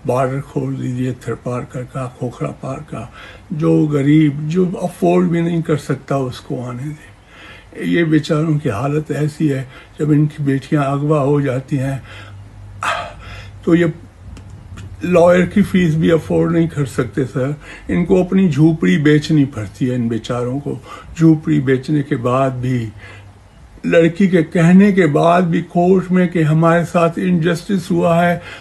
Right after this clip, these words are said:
हमें ज़बरदस्ती अगवा किया, हमारा मजहब बदला गया, जज साहब हमें अपने माँ बाप के पास भेजिए। नहीं भेजते हैं सर ये लोग। क्यों नहीं भेजते हैं? शायद हम हिंदू हैं।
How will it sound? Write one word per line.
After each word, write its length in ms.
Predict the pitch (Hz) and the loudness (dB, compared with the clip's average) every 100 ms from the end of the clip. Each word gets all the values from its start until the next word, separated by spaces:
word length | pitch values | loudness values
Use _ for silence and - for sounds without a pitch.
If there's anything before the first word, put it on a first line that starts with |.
| - | -6
हमें 420 | 180 170 170 170 127 - - - _ 180 | -2 0 2 0 -2 -10 -20 -20 _ 0
ज़बरदस्ती 580 | 175 185 180 170 196 | 4 6 4 2 2
अगवा 320 | 170 160 170 165 | 2 4 4 4
किया, 260 | 180 175 | 4 4
हमारा 340 | 170 165 165 156 | 6 4 2 2
मजहब 420 | 190 185 185 160 | 4 4 4 4
बदला 360 | 160 160 156 | 2 4 2
गया, 220 | 151 156 156 | 4 4 4
जज 280 | 143 180 | 2 2
साहब 400 | - 196 175 165 | 2 0 2 4
हमें 400 | 156 156 151 185 - - - - - 160 | 4 4 2 0 -10 -20 -20 -20 -10 -8
अपने 220 | - 151 | 0 2
माँ 300 | 139 139 131 | 4 2 2
बाप 260 | 127 131 | -2 -2
के 140 | - 147 | -6 -8
पास 380 | - 120 127 - | -6 -8 -8 -10
भेजिए। 360 | 120 127 151 139 | -10 -8 -8 -8
नहीं 380 | 151 123 139 131 | -6 -4 -2 -4
भेजते 380 | 113 123 - 151 | -8 -12 -8 -8
हैं 160 | 113 | -8
सर 220 | 131 - - | -10 -10 -8
ये 160 | - | -8
लोग। 260 | 131 147 151 - - - - - - - - - - | -8 -10 -14 -18 -20 -20 -20 -20 -20 -20 -20 -20 -2
क्यों 160 | 151 | 2
नहीं 220 | 151 143 127 | 2 0 0
भेजते 360 | 131 127 - | -4 -8 -10
हैं? 200 | 120 123 - - - _ _ - - - - - _ - - | -12 -12 -20 -20 -20 _ _ -20 -20 -20 -20 -20 _ -20 -12
शायद 240 | 139 156 | -10 -8
हम 160 | 131 135 | -6 -6
हिंदू 380 | 110 131 - | -6 -10 -12
हैं। 120 | 143 | -18